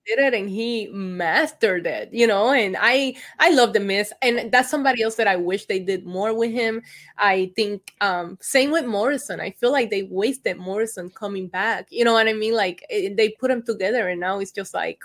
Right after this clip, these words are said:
why? Like, they're doing nothing with them. I, I go back to that talking smack moment with Daniel Bryan and The Miz.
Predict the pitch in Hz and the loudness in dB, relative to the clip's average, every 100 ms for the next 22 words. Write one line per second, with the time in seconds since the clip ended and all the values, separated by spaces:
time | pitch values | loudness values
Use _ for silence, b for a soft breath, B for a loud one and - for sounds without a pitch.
0 | - - - 185 139 - - - - 185 | -20 -6 0 0 0 -4 -8 -8 -6 -6
1 | 202 226 214 190 202 - 175 175 175 175 | -2 -2 -2 -4 -8 -8 -10 -10 -8 -6
2 | 175 175 226 220 254 226 214 220 202 160 | -6 0 0 4 2 4 0 2 -2 -2
3 | - 208 208 208 - 202 190 196 190 185 | -4 -6 -4 -12 -8 -2 -2 -2 -6 -6
4 | 175 175 180 180 190 175 170 170 170 165 | -6 -8 -8 -6 -6 -6 -6 -4 -6 -8
5 | 175 165 160 160 | -8 -8 -8 -10